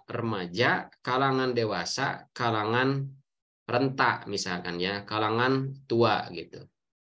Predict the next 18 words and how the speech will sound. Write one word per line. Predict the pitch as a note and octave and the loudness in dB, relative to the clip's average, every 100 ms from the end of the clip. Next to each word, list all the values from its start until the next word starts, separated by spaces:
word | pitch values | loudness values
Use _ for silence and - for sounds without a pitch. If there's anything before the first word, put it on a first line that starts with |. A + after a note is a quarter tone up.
| _ _ _ _ _ _ - - - _ | _ _ _ _ _ _ -20 -20 -20 _
Dilihat | B2 C3+ D3+ C#3+ D#3+ C#3+ | 4 6 8 6 4 6
juga | F#3 F#3+ G#3 | 6 8 6
dari | D3+ C3 | 6 4
segi | B2 B2+ A#2 A2 | 4 2 -2 -2
usia | G2+ - G#2+ A2+ | -2 0 0 2
atau | C3 C3+ A#3 A3 | 0 2 2 4
mungkin | D#3+ C#3 G#3+ D#3+ | 4 2 2 4
dilihat | C#3+ C#3 F3 F3+ | 4 2 -2 -2
dari | C3+ A#2 G2 A2 | 0 0 2 2
segi | D3 - F#2+ C3 | 0 0 -2 -4
pendapatan | C#3 B2+ A2 G2 - A2 A#2 A2 F#2+ F2+ - _ _ _ | -6 -2 0 0 0 -2 0 -4 -4 -6 -12 _ _ _
ya. | - G2+ A2+ - - - | 0 2 0 -6 -18 -20
Dilihat | _ B2+ D3+ F3+ G3 E3 | _ 6 8 10 8 6
juga | F3 F#3+ G3+ | 4 6 4
dari | C#3 B2+ B2+ | 4 4 4
segi | - G#2+ D#3 D#3+ | 2 -2 -4 -4
psikografisnya | - - C#3 - C#3+ B2 A#2+ A2+ B2+ A#2 - B2+ G2+ F2 - - _ | -4 -2 0 2 0 2 0 0 0 0 0 0 0 -2 -8 -20 _
ya. | - F#2+ A2 A#2 | -2 0 0 -4